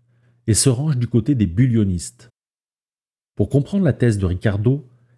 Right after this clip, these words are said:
il faut rappeler le contexte économique de l'époque. En mille sept cent quatre-vingt-dix-sept, du fait de la guerre avec la France,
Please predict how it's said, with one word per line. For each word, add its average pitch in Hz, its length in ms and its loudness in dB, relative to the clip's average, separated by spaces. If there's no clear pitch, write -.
il 101 100 2
faut 143 140 0
rappeler 147 380 2
le 143 100 4
contexte 123 500 -2
économique 127 520 2
de 101 80 2
l'époque. - 580 -4
En 117 80 2
mille 147 180 4
sept 165 220 -4
cent 147 180 -4
quatre-vingt-dix-sept, 107 840 -4
du 101 140 2
fait 139 160 2
de 117 80 4
la 110 100 4
guerre 104 240 2
avec 85 220 -4
la 110 80 -2
France, - 580 -6